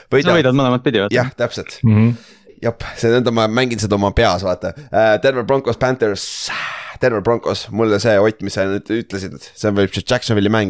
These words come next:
Speaker 1: olla, kus nad lõpus toovad ära kastamit tulest, vaata.
Speaker 3: <laughs> Nojah, ma ütlesin küll seda, aga ma panin ikka Panthersi.
Speaker 2: <laughs> Panin ka Panthersi.
Speaker 1: <laughs> Kuule, kaks mängu järjest, kus me oleme jälle erinevad. Kurat, ei võta
Speaker 3: Jah,
Speaker 1: järgi nüüd mulle
Speaker 2: jah.
Speaker 1: seda. Äh,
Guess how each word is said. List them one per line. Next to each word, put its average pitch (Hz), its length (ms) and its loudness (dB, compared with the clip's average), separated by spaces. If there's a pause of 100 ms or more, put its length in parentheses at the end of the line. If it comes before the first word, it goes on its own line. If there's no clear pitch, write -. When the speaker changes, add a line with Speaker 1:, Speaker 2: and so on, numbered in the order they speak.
Speaker 1:
olla, 90 80 2
kus 90 160 -2
nad 90 80 -2
lõpus 98 240 0
toovad 95 240 2
ära 95 80 2
kastamit 85 320 -4
tulest, 82 240 -2
vaata. 73 220 -6 (680)
Speaker 3:
<laughs> 127 220 0
Nojah, 143 240 4
ma 127 160 4
ütlesin 117 340 2
küll 120 140 4
seda, 107 240 4
aga 104 160 4
ma 101 80 2
panin 110 160 4
ikka 113 160 -2
Panthersi. 101 400 0 (580)
Speaker 2:
<laughs> - 520 2
Panin 135 260 2
ka 135 80 2
Panthersi. 139 540 0 (420)
Speaker 1:
<laughs> - 480 -2
Kuule, 175 240 2
kaks 127 180 2
mängu 143 220 4
järjest, 165 160 0
kus - 100 -12
me 143 120 4
oleme 143 100 4
jälle 147 160 2
erinevad. 117 480 0
Kurat, 160 240 2
ei 156 80 4
võta 156 160 2
Speaker 3:
Jah, - 80 4
Speaker 1:
järgi 127 160 0
nüüd 107 100 -2
mulle 101 140 2
Speaker 2:
jah. 104 160 0
Speaker 1:
seda. 80 140 2 (760)
Äh, 110 480 4